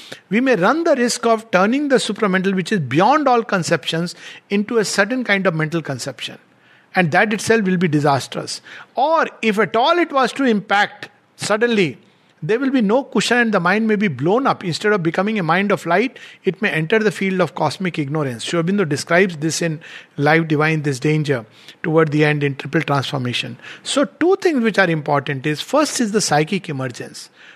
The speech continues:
So that when the new light comes, we don't mix it up and confuse it and all becomes a jumble with the old. And the second is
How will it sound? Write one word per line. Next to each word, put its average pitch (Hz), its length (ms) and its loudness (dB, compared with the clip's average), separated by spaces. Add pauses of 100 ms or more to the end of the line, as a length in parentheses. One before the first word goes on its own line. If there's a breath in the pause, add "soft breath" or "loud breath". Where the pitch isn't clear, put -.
So - 180 0
that 240 220 2
when 202 220 2
the 233 100 4
new 220 200 2
light 226 340 2
comes, 190 340 0
we 185 100 0
don't 214 320 2
mix 208 260 0
it 240 120 0
up 214 100 2
and 214 160 -2
confuse 208 480 0
it 214 220 0
and 180 160 -2
all 202 140 4
becomes 185 300 -2
a 190 60 0
jumble 170 380 0
with 180 160 -2
the 170 100 0
old. 151 340 0 (800 soft breath)
And 170 140 0
the 156 100 0
second 220 380 0
is 190 180 0